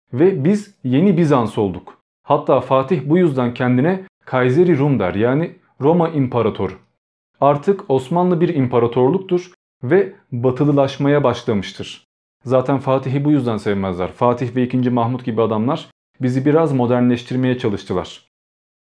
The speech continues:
Ve Avrupa bizi kendisi gibi görmek istemedi. Haklı olarak, çünkü Avrupa çoğunlukla Latindir, Hristiyandır vesaire.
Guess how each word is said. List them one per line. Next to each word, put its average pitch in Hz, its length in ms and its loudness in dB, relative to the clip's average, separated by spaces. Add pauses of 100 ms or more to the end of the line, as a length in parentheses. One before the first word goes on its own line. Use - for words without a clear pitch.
(540)
Ve 196 260 2
Avrupa 190 560 0 (180)
bizi 160 460 0 (580)
kendisi 151 360 -4
gibi 123 160 -2
görmek 127 340 2
istemedi. 120 500 -2
Haklı 143 340 -2
olarak, 113 380 0
çünkü 123 220 -4
Avrupa 127 440 0
çoğunlukla 139 720 0 (320)
Latindir, 143 720 0
Hristiyandır 143 680 -2
vesaire. 143 480 2